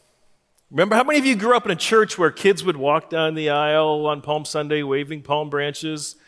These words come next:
We paid a lot of money for 'em at the local florist. Nobody.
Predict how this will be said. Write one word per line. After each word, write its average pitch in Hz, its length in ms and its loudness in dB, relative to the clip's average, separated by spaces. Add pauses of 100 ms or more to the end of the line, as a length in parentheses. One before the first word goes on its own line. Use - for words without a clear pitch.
(200)
We 135 80 -6
paid 143 240 0
a 135 40 0
lot 135 200 2
of 147 80 -2
money 143 220 -4
for 147 260 -6
'em 143 100 -8
at 135 60 -6
the 131 80 -8
local 135 260 -6
florist. 139 800 -6 (2000)
Nobody. 147 580 -10